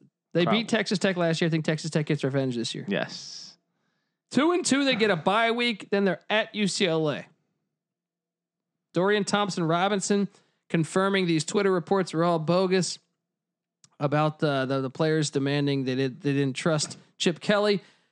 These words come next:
Speaker 1: I got U C L A winning this game.
Speaker 2: I do too. Although last year's game, we just watched the, uh, game film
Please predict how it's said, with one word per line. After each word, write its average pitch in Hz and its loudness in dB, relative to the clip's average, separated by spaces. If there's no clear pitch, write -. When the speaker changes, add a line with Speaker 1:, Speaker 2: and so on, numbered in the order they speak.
Speaker 1:
I 269 4
got 349 2
U 247 2
C 277 2
L 220 4
A 185 2
winning 175 2
this 120 -6
game. 113 -10
Speaker 2:
I 113 0
do 95 2
too. - -8
Although 110 0
last 151 -2
year's 143 -2
game, 120 -2
we 110 -2
just 117 -4
watched 120 0
the, 113 2
uh, 98 2
game 190 4
film 143 0